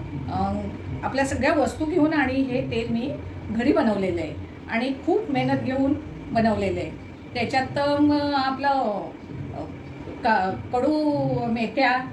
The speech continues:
त्या पण टाकते, कडू लिंबाची पानं ती पण टाकते, सगळ्या वस्तू घेऊन हे तेल मी बनवलेलं आहे.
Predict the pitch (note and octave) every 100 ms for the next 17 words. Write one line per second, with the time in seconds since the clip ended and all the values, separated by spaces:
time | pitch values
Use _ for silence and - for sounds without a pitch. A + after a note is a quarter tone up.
0 | - C4 A#3 C4+ A3+ - - F#3+ F#3 -
1 | - - A#3+ C#4 C4+ B3 B3 C4 A#3+ A#3
2 | B3+ C#4+ D4 C4 A#3 - F#3 F3 F3+ -
3 | - - - C4+ A3 - - C4 E4+ F4
4 | F4+ C4+ - E4+ E4 E4 D4+ D4+ D4 C#4+
5 | B3+ C4 B3+ G#3+ G3+ G3 F#3 F3